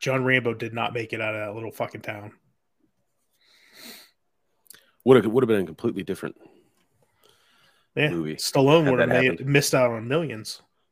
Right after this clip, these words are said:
Speaker 2: Yeah. I, you know what movie I, I haven't seen in a while that I need to rewatch? Commando.
Speaker 1: God, man.
Speaker 2: Such a,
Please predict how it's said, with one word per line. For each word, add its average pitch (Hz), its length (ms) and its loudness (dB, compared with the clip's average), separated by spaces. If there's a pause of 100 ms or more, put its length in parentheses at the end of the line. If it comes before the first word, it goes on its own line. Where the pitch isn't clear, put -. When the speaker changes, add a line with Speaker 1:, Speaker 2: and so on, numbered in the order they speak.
(120)
Speaker 2:
Yeah. 95 220 2 (1300)
I, 185 220 4
you 185 100 -2
know 202 60 6
what 226 120 4
movie 131 240 2
I, 104 240 2
I 98 40 -4
haven't 104 220 -4
seen 104 180 -4
in 92 60 0
a - 20 0
while 90 180 2
that 80 100 -2
I 73 60 -4
need 82 240 -8
to 82 60 -6
rewatch? 80 440 0 (220)
Commando. 85 680 -6 (480)
Speaker 1:
God, - 760 -16 (160)
man. - 220 -16 (1400)
Speaker 2:
Such - 380 -8
a, - 100 -12